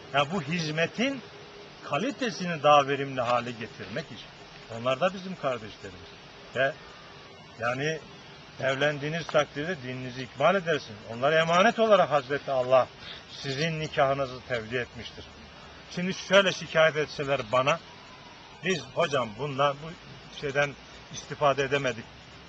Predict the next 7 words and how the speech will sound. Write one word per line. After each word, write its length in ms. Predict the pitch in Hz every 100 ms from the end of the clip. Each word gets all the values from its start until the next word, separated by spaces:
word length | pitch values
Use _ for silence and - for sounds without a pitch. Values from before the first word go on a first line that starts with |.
| -
Bizi 260 | 208 190 -
kenara 440 | 170 175 185 226
mı, 120 | 175 147
ötelediniz 680 | 156 185 196 180 233 196
mi, 120 | 135
itelediniz 580 | 131 175 175 175 208 202
mi?" 140 | 135